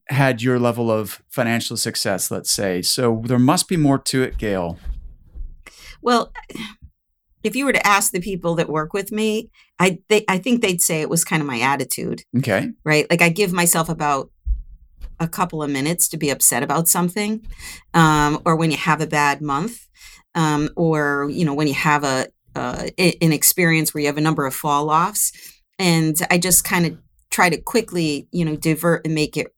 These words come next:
Speaker 2: right. Um, and I think you also have to accept accountability, right? Like,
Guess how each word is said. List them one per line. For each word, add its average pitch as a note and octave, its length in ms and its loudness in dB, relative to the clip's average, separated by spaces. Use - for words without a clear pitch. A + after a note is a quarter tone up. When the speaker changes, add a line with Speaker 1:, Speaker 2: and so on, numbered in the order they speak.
Speaker 2:
right. C#3+ 360 -2
Um, D3 360 2
and D#3+ 320 4
I F#3 80 4
think F#3 240 -4
you G#3 80 4
also F3+ 240 2
have F3 180 0
to D#3 180 -2
accept E3+ 360 0
accountability, D#3 840 -2
right? D3 300 2
Like, E3 240 0